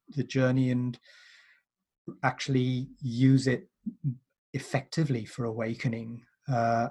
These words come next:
and with, you know, with that de-risking process of having somebody, because I, I did see people around me who had, um, you know, who had bad trips or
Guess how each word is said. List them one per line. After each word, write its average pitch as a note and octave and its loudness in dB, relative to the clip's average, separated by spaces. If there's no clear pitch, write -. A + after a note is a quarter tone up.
and A#2+ 0
with, B2 -4
you C3+ -2
know, A2 -2
with A#2+ -4
that B2 0
de-risking A#2+ -2
process A#2 -4
of B2+ 0
having A#2+ 2
somebody, A#2+ 0
because D3 8
I, E3 10
I D3 10
did D3 4
see B2 4
people A#2+ 0
around B2 4
me A#2 -4
who B2 2
had, A2+ 2
um, A#2 -4
you C3 -4
know, A2 -8
who C3 -2
had A2 -4
bad A#2 2
trips - -6
or A2+ -2